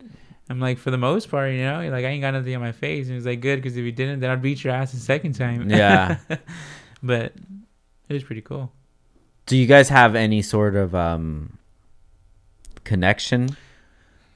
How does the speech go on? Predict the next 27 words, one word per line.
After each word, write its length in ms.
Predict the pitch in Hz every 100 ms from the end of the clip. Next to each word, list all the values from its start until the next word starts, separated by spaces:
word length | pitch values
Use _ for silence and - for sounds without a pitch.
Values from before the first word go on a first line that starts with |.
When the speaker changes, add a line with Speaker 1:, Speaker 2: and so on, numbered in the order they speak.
| _ - - _ - - 135
Speaker 1:
Getting 320 | 131 175 208
to 180 | 196 190
that, 420 | 185 208 220 - _ _ _ _ _ _ - _ _ _ _ _ _ _ _ -
yeah. 440 | 127 143 131 113 - _ _ _ _ -
Like, 260 | 127 117
every 200 | 139 165
time 200 | 143 151
I 100 | 143
fight, 480 | 127 143 156 - - _ _ _ _ _ _ _ _
he 140 | _ 135
gets 200 | 139 135
nervous. 560 | 127 120 113 110 _ -
Speaker 2:
Mm-hmm. 260 | 107 98 87
Speaker 1:
He 120 | 143
gets 220 | 143 139
my 120 | 123
nerves, 340 | 113 110 110 127
you 80 |
know? 200 | 127 139 135 _ _ _ _ _ _ _ _ _
And 240 | 127 123
then, 220 | 123 123 123
um, 420 | 120 120 113 110 _ _ _ _ _
we 120 | 135 143
just 200 | 165 160
have 180 | 160
a 100 | 139
weird 500 | 120 131 147 143 131